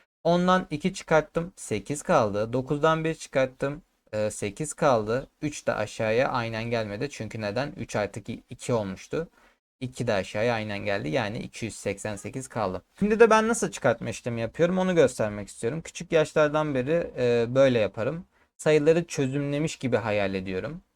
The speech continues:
Şimdi yapacağım şey şu. Altı yüz otuz dörtten önce iki yüzümü bir çıkartıyorum. Dört yüz otuz dört kaldı.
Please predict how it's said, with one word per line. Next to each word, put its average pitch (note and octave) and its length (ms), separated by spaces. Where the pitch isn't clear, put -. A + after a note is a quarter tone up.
Şimdi G3 280
yapacağım F3+ 520
şey D#3+ 200
şu. A#2+ 300
Altı E3 320
yüz F#3 80
otuz F3+ 260
dörtten F3 300
önce D#3+ 280
iki D3 200
yüzümü D#3 260
bir D3 80
çıkartıyorum. C#3+ 640
Dört C3 240
yüz B2+ 80
otuz A#2 260
dört A2+ 220
kaldı. F#2+ 320